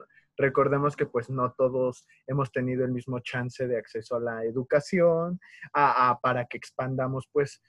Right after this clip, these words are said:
nuestros razonamientos. Eh, sin embargo, a veces, la verdad, <laughs> yo so-, en serio, literal, eh, me da, me da mucha risa, pero a la vez tristeza, pues, el tipo de argumentos que brindan, ¿no?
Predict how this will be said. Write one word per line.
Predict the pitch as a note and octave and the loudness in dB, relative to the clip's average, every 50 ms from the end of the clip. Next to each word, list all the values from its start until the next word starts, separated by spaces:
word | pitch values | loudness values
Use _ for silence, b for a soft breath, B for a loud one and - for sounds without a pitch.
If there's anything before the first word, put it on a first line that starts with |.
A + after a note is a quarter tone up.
| _ _ | _ _
nuestros | - G3 G3 G3 - E3+ D3+ | 2 2 4 4 4 2 4
razonamientos. | D3 D3+ D3+ - F3+ F3 F#3 G3 G#3 A#3+ B3+ B3+ G#3+ - D#3+ D#3+ D#3+ - b b b b b b b _ | 4 4 4 4 2 2 4 4 4 2 2 0 0 2 2 0 0 -2 b b b b b b b _
Eh, | - G3 G3 G3+ G3+ | 6 8 10 10 8
sin | G3+ - A#3 A#3 A3 | 8 6 6 6 8
embargo, | A3 A3 G#3 A3 A#3 A#3+ C4 | 8 8 8 8 8 8 8
a | C4+ B3+ | 8 8
veces, | A#3+ A3+ A3+ A3+ - A#3+ A#3 A#3+ - - G3 - - | 10 8 8 8 8 8 8 8 6 2 -4 -4 4
la | D3 D3+ D3+ | 6 8 8
verdad, | D#3 D#3+ D#3+ G3+ G3+ G3+ | 10 8 8 8 8 6
<laughs> | G3+ - - | 6 6 4
yo | A#3 G#3+ | 2 2
so-, | - - G#3+ - G#3 F#3+ | 2 -2 -2 0 4 6
en | C4+ A#3+ A#3 A#3+ | 6 6 6 6
serio, | G3+ A#3 A3+ A3 G3+ F#3+ D#3+ C#3+ | 6 8 8 8 8 8 6 4
literal, | D3 D3 C#3 - D3 C#3+ D#3 D#3 D#3 D3+ D3+ G#3+ A#3+ B B B B B _ | 4 2 2 2 4 4 4 2 2 0 -2 -4 -6 B B B B B _
eh, | - C#3 D3 D3 C#3+ C#3+ | 6 8 10 10 10 8
me | C#3+ D3 D3+ D3 | 6 6 6 6
da, | D3 D#3 D#3+ E3 - - | 8 8 6 6 4 4
me | D#3+ E3 | 6 6
da | E3+ E3+ | 6 6
mucha | F3 F#3 F#3 F#3 - - G3+ F#3+ F3+ F3 E3 D3+ C#3 C3+ C3 - | 6 4 2 0 4 4 4 4 6 4 2 2 0 -2 -4 -4
risa, | C#3 D3+ D3 C#3+ - - D#3 - | -2 0 0 0 0 -2 -2 0
pero | - C3 B2 | 0 2 2
a | A#2+ | 2
la | A#2+ A#2+ | 2 2
vez | B2 B2 B2 - | 2 0 -2 -4
tristeza, | C3+ C#3 C3+ - - B2+ B2 - C3 B2+ - _ | -6 -6 -6 -4 -6 -6 -4 -4 -6 -6 -4 _
pues, | A2 G#2+ - _ _ _ _ _ _ _ | -6 -6 -6 _ _ _ _ _ _ _
el | - D#3+ D#3 | -4 -2 -2
tipo | - G3 A#3+ A#3+ | -2 2 4 6
de | A#3+ A3 | 6 6
argumentos | D#3 C#3+ C3+ C3 C3 C3 B2+ - C#3+ - - | 4 4 2 2 -2 -4 -4 -4 -6 -4 -2
que | B2 A#2 | -2 -2
brindan, | A#2+ B2 A#2+ A#2 A2 G#2+ G#2+ G#2+ | -2 -2 -4 -4 -6 -6 -6 -6
¿no? | A#2 C#3 | -8 -8